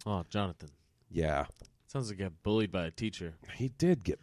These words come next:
Speaker 2: bullied by a teacher.
Speaker 1: And that's unfortunate because teachers shouldn't bully you.
Speaker 2: I'd have
Speaker 1: And,
Speaker 2: been
Speaker 1: uh,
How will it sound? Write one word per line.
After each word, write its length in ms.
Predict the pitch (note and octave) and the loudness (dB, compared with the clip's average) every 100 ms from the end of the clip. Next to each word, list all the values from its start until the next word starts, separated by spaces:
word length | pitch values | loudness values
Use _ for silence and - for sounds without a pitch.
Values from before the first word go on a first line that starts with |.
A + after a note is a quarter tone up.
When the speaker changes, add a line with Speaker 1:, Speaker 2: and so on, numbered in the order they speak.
| - | -2
Speaker 2:
bullied 320 | D2+ D2 C#2 | -2 -2 -4
by 200 | D2 D2+ | -2 -2
a 40 | D2 | -4
teacher. 460 | - D#2 C2+ C2+ | -6 -8 -6 -6
Speaker 1:
And 140 | D#2 A2 | -4 -2
that's 240 | A#2+ - | -2 -2
unfortunate 680 | G#2+ F#2+ G2 F2+ - D#2+ C#2 - | -6 -6 -4 -4 -6 -10 -10 -10
because 340 | F#2 F#2 F2 | -8 -6 -8
teachers 340 | - A#2 A#2 | -8 -8 -8
shouldn't 300 | - G2 F2 | -8 -10 -8
bully 240 | E2 D2+ C#2+ | -6 -6 -6
you. 60 | C#2+ - _ _ _ - | -10 -18 _ _ _ 0
Speaker 2:
I'd 120 | A#2+ | 4
have 100 | C3 | 6
Speaker 1:
And, 80 | A#2+ | 6
Speaker 2:
been 60 | |
Speaker 1:
uh, 40 | A2 | 6